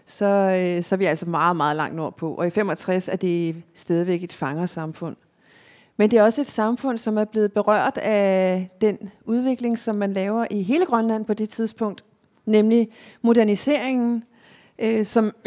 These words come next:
<clears throat> man havde nogle store planer, som hed G halvtreds og G tres, og det gik ud på simpelthen at lave et moderne samfund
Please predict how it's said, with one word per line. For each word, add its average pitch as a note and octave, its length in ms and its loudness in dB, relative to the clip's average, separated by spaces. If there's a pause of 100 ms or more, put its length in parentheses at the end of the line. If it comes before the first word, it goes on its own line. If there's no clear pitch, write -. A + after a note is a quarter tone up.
(320)
<clears throat> G3 400 -6
man G3 140 0
havde G3 140 2
nogle A3 140 -2
store G#3 240 -4
planer, G3+ 380 -2
som G3+ 200 -2
hed F#3 180 -2
G G3+ 220 -4
halvtreds G3 500 -4
og F#3+ 180 -8
G G3 160 -2
tres, F#3+ 360 -4
og - 140 -6
det B3 80 2
gik C4+ 160 2
ud B3+ 140 0
på A#3 220 -2
simpelthen A3 460 -2
at A3 80 0
lave G3 380 0
et G#3 220 -4 (120)
moderne G3 420 -2
samfund G3+ 560 -4